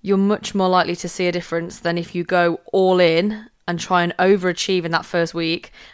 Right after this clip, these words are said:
and then not be able to do anything the second week because you're too tired from the first week. So if you can commit to thirty days of being consistent,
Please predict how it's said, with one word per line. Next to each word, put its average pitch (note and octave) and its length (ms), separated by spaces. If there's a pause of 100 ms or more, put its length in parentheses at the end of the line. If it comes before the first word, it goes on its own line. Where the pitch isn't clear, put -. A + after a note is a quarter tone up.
(120)
and F3 120
then F3 100
not F3+ 160
be F3+ 100
able E3 140
to - 60
do F3 120
anything E3 240
the D#3+ 60
second G3 360
week E3+ 420 (560)
because F3+ 240
you're E3 60
too E3+ 160
tired D#3 240
from D#3+ 120
the D#3 60
first D#3 280
week. - 280 (380)
So - 140
if F#3 140
you A3+ 140
can A#3 200
commit G3 480
to - 160
thirty F#3+ 460
days E3+ 360
of D#3+ 80
being E3 240
consistent, E3+ 760